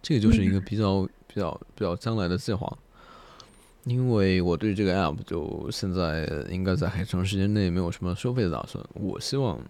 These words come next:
Speaker 1: 就把多余的三块钱跟，虽然这个钱很少，跟以后如果有收入的话，我希望拿出一个适当的比例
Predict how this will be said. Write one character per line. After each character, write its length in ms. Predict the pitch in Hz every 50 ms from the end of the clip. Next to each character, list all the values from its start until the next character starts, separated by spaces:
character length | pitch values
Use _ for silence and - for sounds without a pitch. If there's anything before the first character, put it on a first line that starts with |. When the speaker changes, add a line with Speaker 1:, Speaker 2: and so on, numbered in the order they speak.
| - - _ _ _ _ _ - _ _ -
Speaker 1:
就 480 | - - 107 107 104 104 104 101 90 92 - -
把 280 | - - 85 80 80 82
多 240 | - - 110 104 104
余 80 | 95 87
的 100 | 85 87
三 160 | - 104 104
块 160 | 104 110 95
钱 260 | - - 85 62 - - 143 139 - - - - - - - _ - _ _ _ _ - _ _ - -
跟， 440 | - 98 90 90 90 90 90 87 85 - - - - - - - _ _ - - - -
虽 160 | - - 98
然 80 | 90 90
这 80 | 90 87
个 60 | 82
钱 200 | - - - -
很 280 | - - 95 113 92 -
少， 200 | - - - - -
跟 800 | - - 87 87 85 85 85 85 85 85 85 85 85 85 87 117 - _ -
以 120 | - 76 -
后 180 | - 101 85
如 120 | 82 87 87
果 340 | 95 87 65 64 65 60
有 180 | - - 57 -
收 160 | - - 110
入 160 | 117 113 101
的 80 | 71 58
话， 240 | - 82 85 85 73
我 260 | 67 87 87 73 57
希 160 | - - 143
望 260 | 147 139 104 82 64 - - -
拿 240 | - - - 85 -
出 220 | - - 101 90
一 100 | 82 87
个 340 | 92 92 87 85 87 87 113 - - - _ _ - - -
适 160 | - - 147
当 140 | 123 113 104
的 60 | 98
比 180 | 107 - - -
例 280 | 98 98 92 80 -